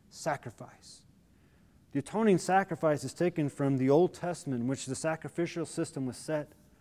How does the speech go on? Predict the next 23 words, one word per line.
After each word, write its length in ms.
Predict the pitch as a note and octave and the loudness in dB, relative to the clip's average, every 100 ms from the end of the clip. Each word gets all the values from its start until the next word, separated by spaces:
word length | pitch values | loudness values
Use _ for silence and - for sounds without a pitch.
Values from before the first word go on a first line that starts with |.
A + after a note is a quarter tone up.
| _ _ _ _ _ _ - | _ _ _ _ _ _ 6
There 140 | D#3+ | 10
was 240 | D#3 C3 - - - - | 10 8 2 -20 -18 2
two 240 | A#3 B3+ | 8 10
goats 600 | F#3 G3+ E3 - - - - _ _ _ _ _ | 12 10 8 2 -12 -14 -20 _ _ _ _ _
brought 360 | A2+ F3+ G3+ E3 | 4 8 8 6
to 80 | F3 | 0
the 100 | D3+ | 0
priest 440 | - G3+ F3+ - | 4 4 4 2
at 120 | D3 | -4
the 80 | - | -4
temple. 440 | - E3+ D#3+ G#2 - - _ _ _ _ _ _ - _ - - - - C3 | -2 0 -2 -4 -14 -20 _ _ _ _ _ _ -20 _ -20 -20 -20 -12 2
And 80 | |
they 80 | D3+ | 6
would 160 | D#3+ D3 | 6 4
cast 360 | - A#3 G3 | 4 2 4
lots, 300 | F#3 F3+ D#3 | 4 4 4
and 200 | C#3+ C#3+ | 4 4
one 300 | C#3+ F#3+ A#3+ | 8 8 8
goat 360 | E3+ F#3 D#3 C#3+ | 8 10 10 8
would 180 | C#3 B2+ | 0 4
become 360 | D3+ D3+ C#3+ | 4 4 4
a 80 | B2+ | 2
scapegoat, 1080 | A#2+ - - G3 G#3 - - A2 G2 - | 0 -8 0 4 4 0 -4 -2 -2 -4